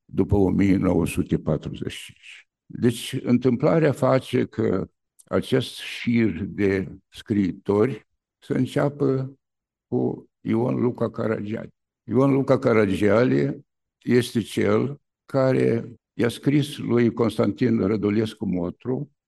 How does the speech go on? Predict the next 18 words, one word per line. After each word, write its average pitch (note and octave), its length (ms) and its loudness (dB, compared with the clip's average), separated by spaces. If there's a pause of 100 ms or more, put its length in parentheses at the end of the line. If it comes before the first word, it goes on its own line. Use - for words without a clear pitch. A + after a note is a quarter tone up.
ca B2 140 -2
să B2 180 -2
scrie, C3 880 4 (140)
ca A2+ 160 0
să A2 480 0 (400)
publice B2 600 0
o B2 220 4
broșură, A2+ 720 0
zicea F#2+ 400 -2
el, E2+ 260 -2
o - 140 -2
broșură, A#2+ 640 -4
dar F#2 420 -6 (360)
până G#2 160 2
la G2+ 120 4
urmă G2+ 640 2 (400)
a F#2 140 -4
fost G#2 400 -2